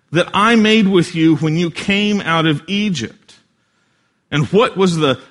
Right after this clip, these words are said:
the, the, to summarize the covenant, uh, in very brief language, this is what God did to his people in Egypt. This is the covenant. "I will take you to be my people,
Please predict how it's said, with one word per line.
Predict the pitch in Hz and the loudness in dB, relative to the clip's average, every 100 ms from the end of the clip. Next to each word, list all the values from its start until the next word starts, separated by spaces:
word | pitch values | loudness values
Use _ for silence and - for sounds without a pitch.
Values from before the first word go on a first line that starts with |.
| 135 | -2
the, | 143 131 | 0 0
the, | 135 139 131 | -4 -8 -6
to | 147 | -8
summarize | - - 226 214 175 160 131 | -8 -2 0 2 2 0 -2
the | 139 | -8
covenant, | - 190 180 165 - _ _ _ _ _ - | -4 -4 -2 -4 -8 _ _ _ _ _ -2
uh, | 123 107 104 95 - _ _ | 0 0 -2 -8 -14 _ _
in | 135 120 | -6 -6
very | 113 180 190 135 | -2 0 2 0
brief | 104 180 185 151 | 0 0 0 -2
language, | 165 165 139 113 90 - - _ _ | -2 -2 -2 -6 -10 -16 -20 _ _
this | 196 214 | -2 0
is | 214 - | -2 0
what | 196 131 | -2 -2
God | - 175 175 127 | -4 -2 -2 0
did | 170 180 - | 0 0 -2
to | 160 | -4
his | 139 | -4
people | - 180 170 151 | -6 -6 -4 -6
in | 147 | -4
Egypt. | 165 139 - | -4 -6 -2
This | 185 170 | -4 0
is | 180 160 | -2 -2
the | 160 | -6
covenant. | - 185 147 - | -4 -4 -4 -2
"I | 147 185 | 0 0
will | 165 | -2
take | 156 - 208 214 | -6 -2 -2 -2
you | 214 202 | -2 -4
to | 175 | -2
be | 190 | -2
my | 170 147 143 | 0 -2 -2
people, | 220 240 233 226 226 | -2 -2 0 -2 -4